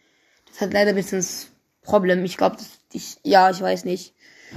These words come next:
Ja, Leute, übrigens, ich hab mir, glaub ich, jetzt wirklich eine Sache vorgenommen. Wollte ich nur, nur mal jetzt kurz am Ende sagen.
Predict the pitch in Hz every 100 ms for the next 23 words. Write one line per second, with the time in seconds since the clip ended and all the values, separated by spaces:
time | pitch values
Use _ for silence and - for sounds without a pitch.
0 | - - 185 180 185 208 208 196 180 196
1 | 196 196 196 190 180 180 185 180 180 170
2 | - 180 175 170 170 170 170 202 214 208
3 | 202 202 202 _ 180 180 180 180 175 -
4 | - 180 208 - 180 185 185 185 180 180
5 | 175